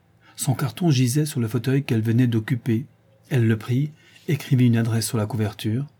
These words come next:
puis, s'inclinant avec un air un peu cérémonieux, elle ramena son châle noir sur ses épaules et se dirigea vers la porte. Je la suivis. «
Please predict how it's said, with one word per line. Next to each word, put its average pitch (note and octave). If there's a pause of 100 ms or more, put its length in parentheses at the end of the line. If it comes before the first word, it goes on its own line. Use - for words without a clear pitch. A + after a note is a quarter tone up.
puis, A#2+ (340)
s'inclinant A#2
avec G#2
un G#2
air G#2+
un G2+
peu G#2+
cérémonieux, A2+ (400)
elle C3
ramena B2+
son B2+
châle A#2
noir C3
sur -
ses A2+
épaules C#3
et A#2
se B2+
dirigea B2
vers A#2+
la G#2
porte. - (240)
Je C3+
la A2
suivis. « G#2+